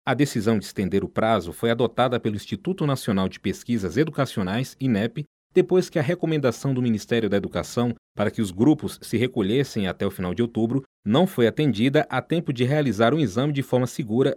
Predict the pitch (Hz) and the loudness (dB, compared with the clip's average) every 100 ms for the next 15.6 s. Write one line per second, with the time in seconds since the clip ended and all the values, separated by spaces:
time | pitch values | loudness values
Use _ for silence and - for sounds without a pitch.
0 | - 117 151 - - 120 147 - 143 131 | -2 -2 0 -2 0 2 2 0 -4 0
1 | 101 98 - 143 87 78 - _ - 98 | -2 -2 0 0 0 -4 -12 _ -8 0
2 | 131 127 101 131 139 147 _ - 127 95 | 2 4 4 4 2 -6 _ -2 0 2
3 | 131 139 117 113 123 117 - 101 90 110 | 0 -2 -4 0 0 0 2 0 0 0
4 | 101 95 98 101 107 107 117 - 113 117 | -2 -4 -4 -2 0 0 -4 -2 -2 0
5 | - - - 113 107 - - 127 - 117 | -6 -8 -2 -2 -2 -6 -6 -6 -4 -6
6 | - 123 117 - 113 95 85 80 - - | -6 -6 -4 -2 2 2 0 -2 -8 -2
7 | 123 147 127 - 160 113 107 120 - - | 0 2 0 -2 0 2 2 -2 -10 -14
8 | - 120 - 165 160 185 160 - 120 113 | -8 -8 -2 -2 0 -2 0 0 0 0
9 | 113 - _ 120 117 170 156 147 147 - | -4 -10 _ -2 0 0 0 -2 -2 -2
10 | 139 - 147 143 - 131 127 117 123 123 | -4 0 0 0 0 -2 -2 -2 0 0
11 | 80 76 - _ - 175 175 160 185 170 | -2 -6 -14 _ -4 0 2 2 0 2
12 | 147 - 196 196 113 117 120 110 101 104 | 0 2 0 2 0 2 2 2 0 -4
13 | - 131 - - 123 107 110 107 135 95 | 0 -2 0 -2 0 0 0 0 0 2
14 | 113 123 113 98 131 120 101 107 147 - | 2 0 0 0 -2 -4 -2 0 -2 -2
15 | 110 117 92 95 131 | -2 0 -2 -4 -8